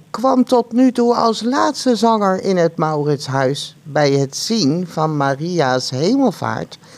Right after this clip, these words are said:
was het pam en gaf het haar in het Engels een hemels thuis. Maar Onno, van welke schilder is dit prachtige schilderij?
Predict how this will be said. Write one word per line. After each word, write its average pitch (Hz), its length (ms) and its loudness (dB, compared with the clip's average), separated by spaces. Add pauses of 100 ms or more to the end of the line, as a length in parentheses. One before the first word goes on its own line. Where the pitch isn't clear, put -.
(100)
was 175 180 0
het 190 180 0 (320)
pam 285 460 2 (220)
en 139 220 -2
gaf 202 400 -2
het 147 300 -2 (760)
haar 135 400 -2 (260)
in 262 200 -4
het 302 240 -2
Engels 131 580 -2 (300)
een 131 300 2
hemels 143 880 0
thuis. 208 560 0 (480)
Maar 147 320 0
Onno, 220 520 2
van 185 500 0
welke 240 520 2
schilder 151 720 -4 (100)
is 165 320 -6
dit 185 380 2
prachtige 170 560 -4
schilderij? 147 720 -4